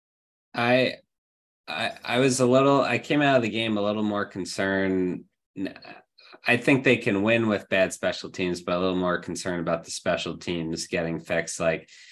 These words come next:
the defense, you can tell, uh, and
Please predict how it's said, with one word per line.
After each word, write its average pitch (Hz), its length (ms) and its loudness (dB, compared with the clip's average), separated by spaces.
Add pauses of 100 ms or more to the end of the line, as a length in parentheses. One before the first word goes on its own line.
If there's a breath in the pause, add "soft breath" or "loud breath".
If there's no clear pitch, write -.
(220 loud breath)
the 101 100 2
defense, 110 800 4 (240)
you 101 220 -2
can 92 240 -2
tell, 90 720 2 (760)
uh, 87 680 0 (380)
and 87 380 0